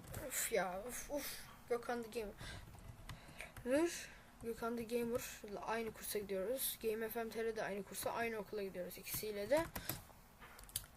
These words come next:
Hasan, Hasan, Hasan'ı bulacağım ben şimdi. Arayacağım telefondan bu video bitsin.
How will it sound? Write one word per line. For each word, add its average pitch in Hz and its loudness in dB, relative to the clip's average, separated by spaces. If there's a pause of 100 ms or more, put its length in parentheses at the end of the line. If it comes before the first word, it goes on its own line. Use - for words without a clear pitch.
Hasan, 254 0 (540)
Hasan, 247 0 (100)
Hasan'ı 285 4
bulacağım 262 4
ben 220 2
şimdi. 214 -2
Arayacağım 240 4
telefondan 214 0
bu 214 2
video 220 -4
bitsin. 285 -2